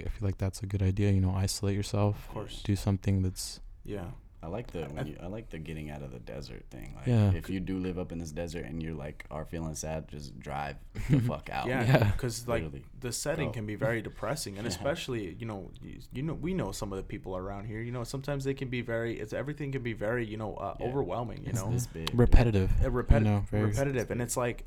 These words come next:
Speaker 2: not necessarily. Of course, isolating yourself is very important. But it's like, what, it's what you do when you're isolated. You know,
Speaker 1: Mm-hmm.
Speaker 2: you gotta
Speaker 1: Yeah.
Speaker 2: go isolated, and you gotta go soul searching. You know, and
Speaker 1: Yeah.
Speaker 2: that's what I talked about spiritual-, spirituality. You gotta go
Speaker 1: <clears throat>
Speaker 2: really soul search and really be honest with yourself.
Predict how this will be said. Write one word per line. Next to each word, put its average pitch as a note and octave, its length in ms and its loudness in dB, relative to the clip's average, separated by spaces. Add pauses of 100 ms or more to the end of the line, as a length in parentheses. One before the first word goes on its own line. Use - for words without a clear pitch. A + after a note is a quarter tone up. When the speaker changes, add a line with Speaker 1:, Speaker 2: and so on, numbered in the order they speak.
Speaker 2:
not C3 220 -2
necessarily. E3+ 400 0
Of - 140 -4
course, E3 320 0 (320)
isolating C#3+ 400 -2
yourself A#2 400 0
is G#2 80 -6
very G#2+ 260 0
important. G#2 560 -4 (640)
But A#2+ 100 0
it's A#2+ 140 0
like, C3 160 2
what, G#2+ 160 -2
it's A#2+ 160 -6
what D3 180 -2
you B2 80 -2
do B2 180 -2
when G2 220 -4
you're F2 160 -8
isolated. - 580 -6
You A#2 60 4
know, B2 140 6
Speaker 1:
Mm-hmm. B2+ 100 0
Speaker 2:
you A2+ 60 0
gotta C3+ 220 6
Speaker 1:
Yeah. A2+ 120 0
Speaker 2:
go A2+ 160 4
isolated, C#3 480 2
and G2 100 -6
you G#2+ 60 -6
gotta A2+ 180 2
go D#2 140 -6
soul - 240 -6
searching. - 480 -10
You - 80 -2
know, B2+ 60 4
and B2 100 4
Speaker 1:
Yeah. A2 40 6
Speaker 2:
that's A#2+ 180 2
what D3 100 2
I A#2+ 60 2
talked A2 240 0
about F#2+ 160 -2
spiritual-, G#2 680 0
spirituality. G#2+ 680 -2
You G#2+ 120 -4
gotta - 240 2
go G#2+ 220 2
Speaker 1:
<clears throat> F#2+ 80 -4
Speaker 2:
really A#2 240 0
soul A#2+ 260 -2
search G2 420 -6 (360)
and A2 180 -4
really C3+ 160 2
be A2+ 180 -2
honest A#2 360 0
with F2 160 -10
yourself. - 440 -8